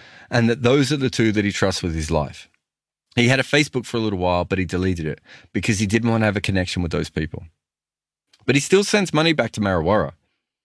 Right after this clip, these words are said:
and he wants to make it big in America and build his own cricket ground. Until then, he and Fox take cricket around America, visiting schools and churches to spread the word.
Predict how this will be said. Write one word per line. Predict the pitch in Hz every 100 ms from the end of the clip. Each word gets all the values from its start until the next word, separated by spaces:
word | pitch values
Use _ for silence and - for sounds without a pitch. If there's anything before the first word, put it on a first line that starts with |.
| _ _ _ 139
and | 131
he |
wants | 123 165 -
to | 139
make | 131 123
it | 135
big | 135 131
in |
America | 117 113 120 117 -
and | 123 127 113
build | 143 151
his | - 120 -
own | 101 92 85
cricket | - - 78
ground. | 78 76 80 - _ _ _ _ _ _ _ _ _ -
Until | 127 - 180
then, | 139 139 139 117 -
he | 127 156 165
and | 123
Fox | - 120 - -
take | 101
cricket | - 113 107 -
around | 95 101 101
America, | 92 90 95 - - -
visiting | 104 117 117
schools | - 127 135 151 127
and | 107
churches | - 117 117 120
to | -
spread | - 104 87
the | 85
word. | 87 78